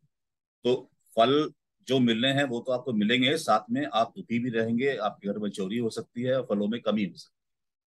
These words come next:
तो ये बहुत important नियम है जिसका हम लोगों को ध्यान रखना है। इसी प्रकार वो कहते हैं कि यदि किसी क्रूर ग्रह की दशा हो,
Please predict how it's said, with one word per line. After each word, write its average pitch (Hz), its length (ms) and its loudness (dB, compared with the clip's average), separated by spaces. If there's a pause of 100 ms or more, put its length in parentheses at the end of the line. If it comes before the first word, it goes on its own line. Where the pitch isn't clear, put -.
(380)
तो 120 60 -2
ये 123 140 4
बहुत 139 340 2
important 127 440 2
नियम 110 320 -2
है 120 80 -4
जिसका - 300 -2
हम 104 180 -2
लोगों 101 220 -2
को 113 140 -8
ध्यान 92 340 -10 (580)
रखना 95 240 -4
है। - 160 -18 (800)
इसी 147 220 2
प्रकार 156 360 4
वो 143 120 0
कहते 120 340 2
हैं 110 260 -6 (500)
कि 139 140 4
यदि 156 140 2
किसी 165 240 -4
क्रूर 151 340 0
ग्रह 123 180 4
की 135 100 -2
दशा 101 280 -4
हो, 82 200 -10